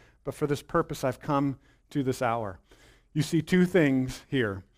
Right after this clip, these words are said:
And the grammar's different in all the translations.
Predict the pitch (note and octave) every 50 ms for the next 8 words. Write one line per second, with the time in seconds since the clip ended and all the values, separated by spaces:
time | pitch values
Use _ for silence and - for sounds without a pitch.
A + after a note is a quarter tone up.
0 | _ _ _ _ _ _ _ - C#3 D3 C#3 - C#3 D#3 E3 F3+ F#3 F3 D3 C3+
1 | F3 E3+ - - E3+ D#3+ - - _ - C3+ C3 C#3+ D#3 D#3+ - F#3 E3+ E3 C#3+
2 | D3+ D3 D3 C#3 - D3+ C#3 C#3 C3+ B2+ - -